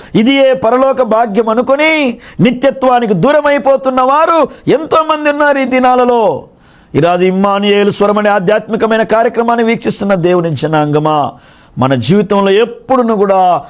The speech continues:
ఇటువంటి వాటి వైపు మనం చూడకూడదు. మన గమ్యం సిలువ వేయబడిన యేసు ప్రభుల వారు.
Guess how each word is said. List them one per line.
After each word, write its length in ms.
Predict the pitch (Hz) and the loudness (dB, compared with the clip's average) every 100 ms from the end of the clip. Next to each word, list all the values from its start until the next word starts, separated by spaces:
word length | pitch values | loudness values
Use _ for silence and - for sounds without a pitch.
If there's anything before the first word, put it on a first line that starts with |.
| - - | -20 -4
ఇటువంటి 460 | 139 151 156 147 147 | -2 0 0 0 0
వాటి 300 | 139 139 139 | 0 -2 -2
వైపు 280 | 135 131 | -2 -2
మనం 280 | 131 120 110 | -4 -4 -6
చూడకూడదు. 840 | 113 123 117 107 - 50 - - - - _ _ - - - | -10 -8 -8 -8 -12 -12 -10 -12 -14 -20 _ _ -20 -20 -4
మన 160 | 175 226 | 0 2
గమ్యం 540 | 175 247 277 285 269 | 0 0 0 0 -2
సిలువ 280 | - 262 277 | -2 0 2
వేయబడిన 480 | 277 277 277 277 269 | 2 2 0 0 0
యేసు 480 | 262 269 269 - 269 | 2 0 0 -2 -2
ప్రభుల 320 | 254 247 247 | 0 -2 0
వారు. 460 | 233 220 208 185 | 2 2 0 -2